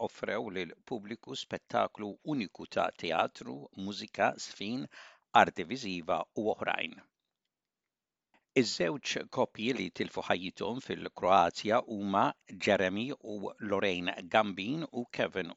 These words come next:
u Alexandra Bonnici. Iż-żewġ koppji tilfu ħajjithom traġikament f'inċident ta' traffiku fil-Kroazja.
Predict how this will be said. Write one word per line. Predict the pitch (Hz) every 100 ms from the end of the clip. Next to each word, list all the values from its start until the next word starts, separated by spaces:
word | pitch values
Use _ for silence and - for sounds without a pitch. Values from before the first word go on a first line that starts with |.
| 117
u | 92 -
Alexandra | 92 92 78 - 107 90 87 95 -
Bonnici. | 98 98 95 110 82 - - - - - - _ -
Iż-żewġ | 117 90 113 95 - - - -
koppji | 98 - 110 123 143
tilfu | - 110 - 92
ħajjithom | 95 92 135 - 92 85 101 107 - -
traġikament | 104 92 82 - 139 101 123 - -
f'inċident | - - 110 - - - 80 - -
ta' | 139 -
traffiku | - 85 - - 101 90
fil-Kroazja. | - - - - 85 82 - 107 92